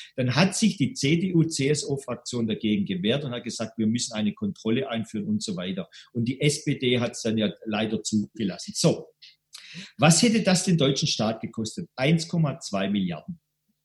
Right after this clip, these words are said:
Damit alle, alle, alle Menschen, die in Deutschland weniger wie achthundertachtzig Euro kriegen, ja, äh, irgendwelche, eine arme Oma, die jetzt nur fünfhundertfünfzig Euro hat, damit die achthundertachtzig kriegt, das hätte Deutschland eins Komma zwei Milliarden gekostet.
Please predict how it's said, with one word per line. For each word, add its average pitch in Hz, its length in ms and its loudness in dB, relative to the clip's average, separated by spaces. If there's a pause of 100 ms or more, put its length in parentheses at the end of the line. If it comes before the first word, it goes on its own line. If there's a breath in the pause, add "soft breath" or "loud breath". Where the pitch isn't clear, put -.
Damit 165 320 6
alle, 247 580 4
alle, 262 500 2
alle 208 260 6
Menschen, 175 380 6
die 151 80 6
in 147 80 4
Deutschland 196 420 6
weniger 165 340 6
wie 151 120 2
achthundertachtzig 127 720 -2
Euro 110 260 0
kriegen, 95 340 -2
ja, 131 240 4 (280 loud breath)
äh, 220 180 2
irgendwelche, 202 480 6
eine 165 180 4
arme 175 320 6
Oma, 143 380 4 (240 loud breath)
die 143 80 6
jetzt 165 240 6
nur 180 140 8
fünfhundertfünfzig 165 960 4
Euro 117 340 0
hat, 104 120 -4 (260 loud breath)
damit 170 320 6
die 226 120 4
achthundertachtzig 175 920 2
kriegt, 117 220 -2
das 120 160 -2
hätte 165 220 2
Deutschland 143 480 0
eins 135 360 -4
Komma 127 240 -6
zwei 101 320 -4
Milliarden 87 420 -4
gekostet. - 520 -18